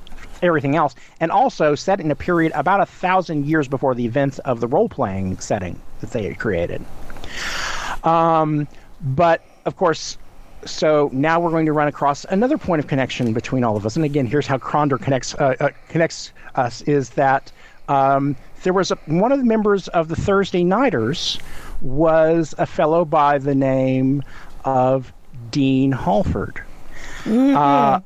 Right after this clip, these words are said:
Speaker 1: uh, and, uh, who was known, uh,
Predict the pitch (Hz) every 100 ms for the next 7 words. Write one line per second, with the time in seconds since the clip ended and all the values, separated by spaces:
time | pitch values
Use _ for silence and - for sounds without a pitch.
0 | - - 151 160 - - 170 165 156 160
1 | 151 - 147 143 139 - 165 156 151 139
2 | 147 143 143 139 139 - 160 156 160 156
3 | 160 151 147 - 135